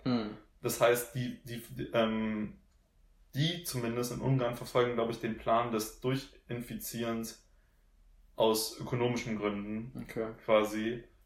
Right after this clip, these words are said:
Speaker 2: äh, weniger, glaub ich, also weniger aus Risikoabwägung.
Speaker 1: Mhm.
Speaker 2: Deswegen, ich glaub, weil Deutschland mehr Kapazitäten hat, machen sie es andere, anders.
Speaker 1: Mhm.
Speaker 2: Aber ja, ich glaub auch, dass es, also ich glaub jetzt nicht, dass es dich nochmal hart verschärfen wird in Deutschland, bis auf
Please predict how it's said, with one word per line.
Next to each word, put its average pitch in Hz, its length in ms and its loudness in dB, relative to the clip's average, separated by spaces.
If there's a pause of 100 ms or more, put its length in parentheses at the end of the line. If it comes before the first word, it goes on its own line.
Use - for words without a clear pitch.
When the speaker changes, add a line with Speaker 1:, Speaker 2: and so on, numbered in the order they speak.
(240)
Speaker 2:
äh, 107 200 0
weniger, 120 340 4
glaub 113 220 2
ich, - 80 -2
also 104 280 2
weniger 113 300 2
aus 104 200 0
Risikoabwägung. 110 1040 -2 (100)
Speaker 1:
Mhm. 113 300 -4 (580)
Speaker 2:
Deswegen, 104 460 0
ich 101 80 -6
glaub, 117 220 4
weil 110 240 6
Deutschland 113 400 2
mehr 107 160 0
Kapazitäten 113 600 -4
hat, 107 140 0
machen 107 220 -2
sie 101 80 -6
es 104 120 -8
andere, 107 480 -4
anders. 120 400 0 (120)
Speaker 1:
Mhm. 101 240 -4 (1120)
Speaker 2:
Aber 120 160 8
ja, 104 200 10
ich 104 120 2
glaub 110 160 4
auch, 107 200 4
dass 110 200 2
es, - 260 -2
also 107 140 4
ich 104 80 -4
glaub 113 180 2
jetzt 110 160 -4
nicht, 113 160 -2
dass 107 120 -6
es - 180 -10
dich 107 180 -6
nochmal 107 400 -2 (120)
hart 113 440 4 (140)
verschärfen 113 600 -2
wird 101 160 -4
in 104 100 -6
Deutschland, 104 540 -2 (420)
bis 110 180 -2
auf 107 300 2